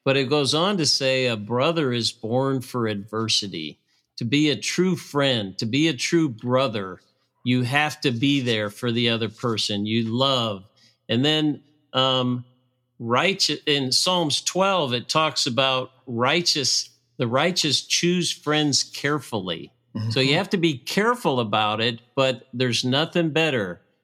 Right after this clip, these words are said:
Speaker 1: than friends and family and how important that is as you come into your last days.
Speaker 2: It's true. And over in Romans twelve ten is what I like to <laughs> go back to on, in this, uh, section would be, "Love one another with brotherly affection,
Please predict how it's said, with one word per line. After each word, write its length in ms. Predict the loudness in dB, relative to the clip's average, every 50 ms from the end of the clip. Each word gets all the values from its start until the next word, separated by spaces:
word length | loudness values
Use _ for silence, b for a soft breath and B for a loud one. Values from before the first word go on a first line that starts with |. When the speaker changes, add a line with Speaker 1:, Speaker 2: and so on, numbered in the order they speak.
| _ _ -2
Speaker 1:
than 180 | 0 0 0
friends 420 | 0 -2 0 0 2 2 2 0 0
and 160 | 0 -2 0
family 520 | 0 0 2 2 2 0 -2 -2 0 0
and 120 | 0 -2 0
how 220 | 0 0 2 2
important 580 | 2 0 -2 -4 -4 -2 0 0 0 0 0 0 0
that 200 | 2 2 2 0
is 320 | 0 0 0 0 0 -2
as 160 | -4 -4 -4
you 140 | -4 -4 -4
come 200 | -2 -2 0 0
into 200 | 0 0 -2 -2
your 120 | -4 -4
last 380 | -4 -2 -2 -2 -2 -2 -4 -4
days. 400 | -2 -4 -4 -4 -4 -6 -10 -10 -12 b b b b b b b
Speaker 2:
It's 120 | -8 -6
true. 400 | -6 -2 0 0 0 0 -2 -4 -10 _ _ B B B B B B
And 100 | B 0
over 320 | 0 2 2 2 4 4 4
in 160 | 2 0 -2 -2
Romans 400 | 0 0 2 2 2 2 2 0
twelve 320 | 0 2 2 2 2 0
ten 200 | 0 0 2 2
is 60 | 2 2
what 100 | 0 0
I 80 | 0 2
like 260 | 2 2 0 0 -2
to 80 | -4 -4 -4 -6
<laughs> 160 | -10 -4 0
go 100 | 0 2
back 260 | 2 2 0 0 0 0
to 180 | 0 2 2 2
on, 180 | 2 0 -2 B B B B B B B B B B B
in 80 | 0 0
this, 200 | 2 2 0 -2 -4 -8 -10 -8 -6 -4
uh, 140 | -2 0 0
section 420 | 0 2 0 0 0 0 0 0 0
would 180 | 0 0 0
be, 100 | 0 0
"Love 300 | 2 2 2 2 2 2
one 160 | 2 2 2
another 340 | 4 4 4 2 2 2 2
with 260 | 2 0 -2 -2 -2
brotherly 400 | 0 0 2 2 2 2 2 2
affection, 640 | 2 2 0 0 0 0 0 0 -2 -2 -2 -2 -4